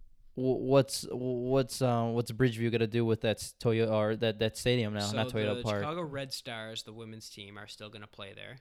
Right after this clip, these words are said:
Speaker 1: Okay.
Speaker 2: Um, that's their home stadium.
Speaker 1: Mm-hmm.
Speaker 2: And then supposedly, as part of the agreement to get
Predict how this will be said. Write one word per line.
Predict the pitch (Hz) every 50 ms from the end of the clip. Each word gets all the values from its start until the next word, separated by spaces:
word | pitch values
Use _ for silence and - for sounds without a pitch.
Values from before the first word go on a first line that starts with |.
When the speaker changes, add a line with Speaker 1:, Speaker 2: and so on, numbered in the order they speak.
| - 123
Speaker 1:
Okay. | 113 - 113 113 117 - - _ _ _ _ _
Speaker 2:
Um, | - 107 101 98 95 98
that's | 98 101 110 - -
their | - 113 110 107
home | 110 113 107 107 107
stadium. | - - - 107 104 104 104 101 104 123
Speaker 1:
Mm-hmm. | 120 117 113 113 110 107 - _ _ _ -
Speaker 2:
And | 110 110 117 120 120
then | 120 113 113 113 113 113 120 _ _ _
supposedly, | - - - 117 _ - 147 151 170 170 156 143 120 113 113 110 110 113 - - -
as | 113 113 -
part | - - - 131 131 - - -
of | 120 117 107 117
the | 120 117 113 110 110 110 -
agreement | - 127 117 120 113 113 117 117 123 120 -
to | - - 117
get | - 120 113 -